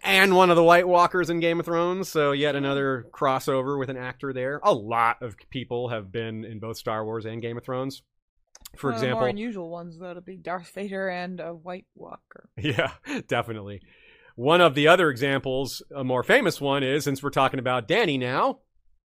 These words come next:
Speaker 1: Emilia Clarke was
Speaker 2: Yeah.
Speaker 1: in the Shadow Collective <laughs> as
Speaker 2: Yes.
Speaker 1: Kira, a subordinate to Darth Maul. <laughs>
Speaker 2: That's true.
Speaker 1: That's quite a turnaround for Daenerys.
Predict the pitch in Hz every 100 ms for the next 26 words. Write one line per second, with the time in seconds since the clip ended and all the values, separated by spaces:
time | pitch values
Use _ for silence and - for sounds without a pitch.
0 | _ - - _ _ 269 349 349 302 302
1 | 127 - - _ _ _ _ _ _ -
2 | 240 220 285 277 - 320 277 - 202 160
3 | - 120 104 - - - _ - - -
4 | - 165 170 214 196 285 196 127 95 107
5 | 151 143 180 180 240 123 123 - 143 139
6 | 139 214 127 82 _ _ _ _ - 233
7 | - 190 180 - _ 214 233 127 156 -
8 | _ - 135 120 104 - 151 120 110 104
9 | 117 - 101 98 104 110 151